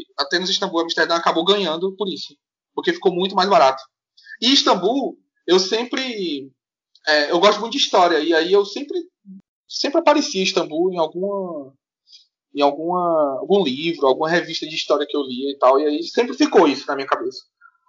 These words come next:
Aí, quando eu tava decidindo, é, Istambul sempre tava na, no topo da, da lista. Aí Istambul ficou, e aí eu pensei, ah, então o que é que tem perto, né? Eu fui ver lá e tinha, tinha Atenas, né?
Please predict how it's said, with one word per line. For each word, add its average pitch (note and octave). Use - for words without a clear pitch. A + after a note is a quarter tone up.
Aí, F#3
quando C4
eu B3
tava G#3
decidindo, F3+
é, B2+
Istambul F#3
sempre G3
tava G3
na, F#3+
no E3+
topo F3+
da, F3
da E3+
lista. C3
Aí G#3
Istambul G#3
ficou, B3
e F3
aí F3+
eu G3+
pensei, G#3
ah, D3+
então F#3
o -
que F#3+
é F#3
que -
tem G3
perto, D3
né? C#3
Eu E3+
fui G3
ver E3+
lá E3+
e E3+
tinha, F#3+
tinha D3+
Atenas, D3
né? B2